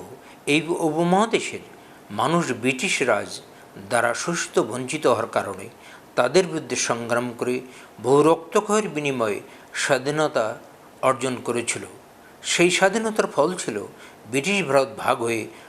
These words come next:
ভারত পাকিস্তান নামের দুটি আলাদা রাষ্ট্র গঠন। আজকের বাংলাদেশ তথা তৎকালীন পূর্ব পাকিস্তান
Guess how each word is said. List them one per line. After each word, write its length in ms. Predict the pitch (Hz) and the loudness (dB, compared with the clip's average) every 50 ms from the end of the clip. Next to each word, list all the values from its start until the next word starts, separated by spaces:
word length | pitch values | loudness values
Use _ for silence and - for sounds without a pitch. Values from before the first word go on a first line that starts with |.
| - - - 107 101 | -20 -18 -14 -8 -2
ভারত 300 | 98 120 143 185 180 180 - - | 0 2 4 2 2 0 -2 0
পাকিস্তান 460 | - 147 - - 131 - - 131 120 120 | 0 0 0 -2 -10 -4 -2 -2 -2 -2
নামের 320 | 117 110 113 113 107 107 107 - - - - - 113 110 | -2 -4 -2 -4 -4 -6 -8 -12 -18 -20 -20 -16 -10 -8
দুটি 300 | 123 120 - 139 135 117 | -8 -6 -4 -2 -2 0
আলাদা 340 | 110 110 123 127 113 123 104 | 2 2 2 2 2 0 -2
রাষ্ট্র 320 | 101 98 - - - 127 107 | -2 -4 -6 -4 -4 -4 -4
গঠন। 260 | 98 82 80 - 101 90 85 - - - - - - - - - - - - - - - | -6 -8 -10 -12 -14 -16 -18 -20 -20 -20 -20 -20 -20 -20 -20 -20 -20 -20 -20 -18 -10 -6
আজকের 420 | 117 120 120 - - - 156 139 | -4 -2 -2 -2 0 2 2 2
বাংলাদেশ 600 | 120 117 117 120 123 131 139 143 185 196 - - - - - - - - - - | 4 2 0 0 0 -2 0 2 0 0 0 -2 -10 -12 -18 -20 -20 -16 -4 0
তথা 260 | 139 131 - 147 123 | 0 2 2 0 0
তৎকালীন 640 | - 147 147 147 - - - - 208 214 208 196 175 | 2 0 0 0 -2 -2 0 0 2 2 2 0 0
পূর্ব 240 | 175 151 139 139 127 123 135 139 | -2 0 0 0 0 0 -2 -2
পাকিস্তান 340 | 143 175 175 - - 127 | -2 -2 -2 -2 -2 -4